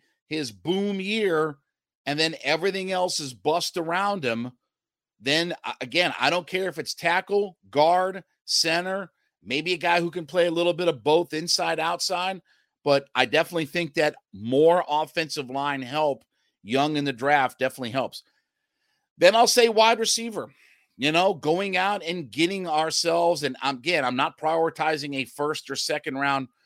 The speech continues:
wide receiver, but if you told me that, you know, a Tillman or a Hyatt or somebody like that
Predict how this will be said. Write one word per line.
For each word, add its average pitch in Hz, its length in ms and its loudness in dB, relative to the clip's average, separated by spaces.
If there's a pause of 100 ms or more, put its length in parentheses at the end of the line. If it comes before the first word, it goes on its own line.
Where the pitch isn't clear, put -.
(180)
wide 139 360 4
receiver, 156 560 -2
but 127 340 0 (280)
if 127 180 -8
you 131 80 -2
told 175 380 2
me 151 200 -2
that, 131 400 2
you 131 120 -4
know, 127 180 0
a 117 40 -4
Tillman 151 580 -2
or 117 100 -4
a 110 100 -2
Hyatt 143 400 -2
or 117 80 -6
somebody 156 300 -4
like 147 200 -2
that 151 220 -4